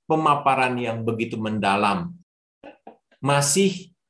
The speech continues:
banyak teman-teman kita di bisnis pariwisata berpikir gaya lama, gaya sebelum terjadi pandemi. Sebagai per-, pertanyaan akhir dari diskusi kita di pagi ini, menurut Bu Teti, apa yang harus dipersiapkan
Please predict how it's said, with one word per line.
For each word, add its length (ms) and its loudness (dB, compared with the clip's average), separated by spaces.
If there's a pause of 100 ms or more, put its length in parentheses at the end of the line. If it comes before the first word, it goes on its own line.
(120)
banyak 480 -2
teman-teman 560 -4
kita 280 -4
di 160 -4
bisnis 360 -4
pariwisata 880 -2
berpikir 600 0
gaya 280 0
lama, 560 -2 (280)
gaya 480 0
sebelum 440 -6
terjadi 480 -4
pandemi. 720 0 (720)
Sebagai 420 2
per-, 380 -6
pertanyaan 580 -2
akhir 400 2
dari 300 -2
diskusi 400 -4
kita 260 -2
di 140 -4
pagi 320 -2
ini, 240 -4 (420)
menurut 460 4
Bu 180 2
Teti, 540 -4 (140)
apa 380 0
yang 220 4
harus 400 -2
dipersiapkan 1040 -2